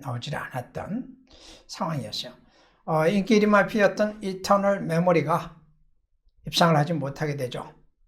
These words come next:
음, 비인기 마필이었던 삼 번 마 보디가드가 우승, 어, 또 다른 인기 마 별빛보석이 이 차, 그리고 인기 마 이터널 메모리는 삼 차게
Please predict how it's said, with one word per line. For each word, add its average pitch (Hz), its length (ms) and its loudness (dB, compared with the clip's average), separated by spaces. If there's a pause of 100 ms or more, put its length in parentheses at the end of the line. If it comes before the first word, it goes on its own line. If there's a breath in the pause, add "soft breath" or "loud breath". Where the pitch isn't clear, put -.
음, 123 200 -8
비인기 170 320 0
마필이었던 156 960 -4
삼 175 220 -4
번 160 160 4
마 156 160 -4
보디가드가 160 580 0
우승, - 280 -4
어, - 1300 -18
또 165 140 0
다른 151 220 2
인기 147 280 -2
마 202 380 0
별빛보석이 135 720 -10
이 208 320 -6
차, - 360 -10 (160)
그리고 135 280 -10
인기 151 340 -4
마 180 420 2
이터널 156 340 0
메모리는 135 760 -6 (320 loud breath)
삼 170 280 -6
차게 160 680 0